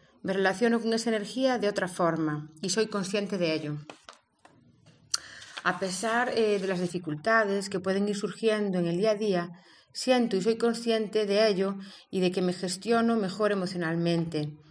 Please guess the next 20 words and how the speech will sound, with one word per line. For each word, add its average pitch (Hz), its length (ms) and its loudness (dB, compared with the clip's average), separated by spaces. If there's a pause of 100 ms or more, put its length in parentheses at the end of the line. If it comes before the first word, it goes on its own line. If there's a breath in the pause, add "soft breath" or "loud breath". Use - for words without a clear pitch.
(380 loud breath)
de 180 140 -2
que 208 100 2
mi 208 120 0
paz 254 320 2
sigue 190 300 0
ahí 226 300 2
a 180 100 -4
pesar 170 300 0
de 160 80 -2
todo. 143 400 -6 (600)
Siento 214 340 0
más 165 200 -2
empatía 170 420 -2
con 175 140 0
el 165 120 0
otro, 180 380 0
más 190 260 -2
aceptación, 185 840 -4 (400 loud breath)
más 196 220 -2
compasión. 202 880 -4